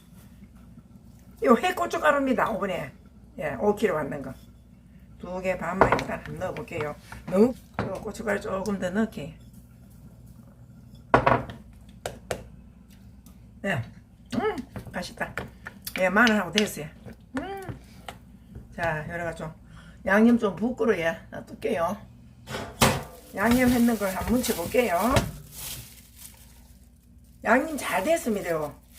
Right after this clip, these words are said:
색깔 좋지, 예. 예. 요 한번 뭉쳐보겠습니다. 다 안 넣고, 예. <laughs> 예, 그냥 버무리시면 됩니다.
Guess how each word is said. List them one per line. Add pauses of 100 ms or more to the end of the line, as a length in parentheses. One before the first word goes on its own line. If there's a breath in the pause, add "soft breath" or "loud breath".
(140)
색깔
좋지,
예. (380)
예. (480 soft breath)
요
한번
뭉쳐보겠습니다. (560 loud breath)
다
안
넣고,
예.
<laughs> (2250)
예,
그냥
버무리시면
됩니다.